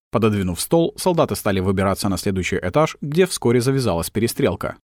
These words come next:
Воспользовавшись этим, Ричмонд взбежал по лестнице и, увидев нескольких вооруженных людей, полоснул по ним очередью. Затем спрятался за угол, ожидая ответной волны огня, однако противник стал стрелять по первой колонне. Впрочем,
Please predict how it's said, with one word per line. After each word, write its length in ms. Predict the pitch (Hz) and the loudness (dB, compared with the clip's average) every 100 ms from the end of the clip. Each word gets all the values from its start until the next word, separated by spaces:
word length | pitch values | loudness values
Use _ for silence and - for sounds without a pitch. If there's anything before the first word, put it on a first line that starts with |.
| _ - | _ -2
Воспользовавшись 800 | 101 - 180 214 175 123 107 - | -2 2 2 4 2 2 -2 0
этим, 380 | - 98 95 85 - | -2 0 -2 -4 0
Ричмонд 340 | 202 - 180 | 0 2 0
взбежал 420 | 143 143 127 101 | 0 2 2 2
по 100 | - | 2
лестнице 480 | 95 165 170 147 139 | 2 2 2 2 0
и, 180 | - 208 | 2 2
увидев 360 | 196 160 107 - | 4 4 2 0
нескольких 460 | 104 - 90 98 | 0 -2 -4 -2
вооруженных 560 | 101 104 104 92 82 - | 0 2 2 0 -2 -2
людей, 300 | 98 151 165 | 2 2 2
полоснул 560 | - 180 175 117 110 | 0 0 0 0 0
по 80 | 117 | 2
ним 200 | 110 98 - | 2 2 2
очередью. 580 | 120 101 92 82 71 - _ | 0 0 -2 -4 -6 -12 _
Затем 320 | 104 143 190 | 0 2 2
спрятался 480 | 165 139 123 104 104 | 0 0 2 0 0
за 120 | 92 | 0
угол, 360 | 92 92 131 156 | 0 2 0 0
ожидая 380 | 156 151 147 131 | 0 2 2 2
ответной 420 | 127 123 113 113 | 0 -2 0 2
волны 240 | 107 110 107 | 2 4 2
огня, 480 | 113 104 104 101 - - | 2 2 2 0 -2 -2
однако 340 | 101 104 101 | 2 2 2
противник 460 | 214 214 208 196 - | 0 2 2 2 0
стал 180 | 175 | 0
стрелять 440 | 156 156 135 131 - | 0 2 2 2 2
по 100 | 185 | 0
первой 320 | 127 104 101 | 2 2 2
колонне. 520 | 143 139 95 78 - - _ - | 2 4 2 0 -6 -16 _ -20
Впрочем, 600 | - - 120 135 185 | -6 2 2 2 0